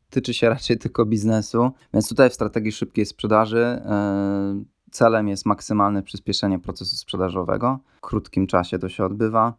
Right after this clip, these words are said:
W przeciwieństwie do długoterminowej relacji, strategii tej budowania relacji z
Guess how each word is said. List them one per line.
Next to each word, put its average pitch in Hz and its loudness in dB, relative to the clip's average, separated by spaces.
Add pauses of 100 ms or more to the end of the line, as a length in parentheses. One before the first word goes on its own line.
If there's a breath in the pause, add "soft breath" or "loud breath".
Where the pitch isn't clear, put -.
W - -20
przeciwieństwie 107 -2
do 101 -2
długoterminowej 95 -2
relacji, 107 -2
strategii 95 -4
tej 87 -6
budowania 95 0
relacji 101 -2
z - -20